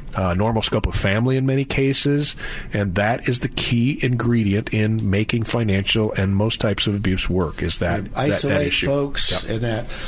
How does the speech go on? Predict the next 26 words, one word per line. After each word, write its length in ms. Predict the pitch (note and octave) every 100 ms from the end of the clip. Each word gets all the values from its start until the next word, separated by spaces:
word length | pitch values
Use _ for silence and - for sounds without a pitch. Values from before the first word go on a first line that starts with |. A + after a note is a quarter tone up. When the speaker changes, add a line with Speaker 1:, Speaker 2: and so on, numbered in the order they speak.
| - -
Speaker 2:
So, 80 |
folks, 280 | C3+ G3 F#3
I, 160 | F3+ G3
I 200 | F3+ F#3
am 240 | F#3 E3+
very 320 | B2+ D3 D#3 D3+
concerned, 680 | C3+ A#2+ - A#2 C3 D3 A#2
um, 480 | A#2 A#2+ A#2 A2+ G#2+
you 120 | A#2+
know, 180 | A#2+ B2
with 220 | A2+ A2
as 320 | A2 A2+ G2
many 300 | G#2 B2 B2+
people 460 | B2 C3 B2 B2 A#2
that 180 | A2+ A2
are 300 | A2 G#2+ A2+
out 180 | A#2+
of 160 | A#2+ G2+
em-, 180 | G2+ F#2+ - - -
uh, 140 | - G#2+
that 160 | G#2+
are 140 | G2 G2
unemployed, 760 | A#2+ A2+ G2+ A#2 B2 B2+ B2 B2
out 200 | G#2 G#2+
of 200 | F2+ F2
work, 480 | A2 B2+ B2+ B2